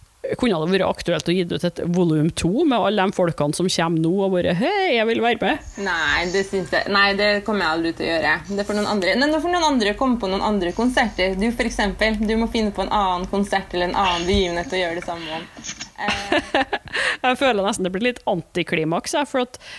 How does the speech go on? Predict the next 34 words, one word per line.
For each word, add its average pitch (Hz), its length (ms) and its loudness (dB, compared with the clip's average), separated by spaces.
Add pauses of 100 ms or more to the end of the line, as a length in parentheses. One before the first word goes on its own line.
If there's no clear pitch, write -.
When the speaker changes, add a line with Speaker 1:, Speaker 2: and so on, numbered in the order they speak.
(160)
Speaker 1:
det 247 160 4
som 285 160 0
er 285 80 0
så, 277 140 0 (180)
det 233 240 0
som 269 80 2
er 285 80 2
så 294 80 -2
spesielt - 880 -2
med 214 380 0
den 233 180 0
konserten 208 480 -2
her, 247 160 2
da, 226 80 2
er 185 160 2
jo 175 120 0
som 196 180 -2
at, - 100 -10 (220)
som 185 220 -2
du 165 200 -2
sier, - 300 -2 (520)
at - 220 -8 (280)
når 214 200 0
du 220 120 0 (140)
skulle 185 360 -2
dit, 180 280 -4
så 208 160 -2
var 202 80 0
det 196 100 0
mange 180 300 0
som 185 140 -2
snakket 165 520 -2
om 175 140 -2 (100)
at, - 360 -4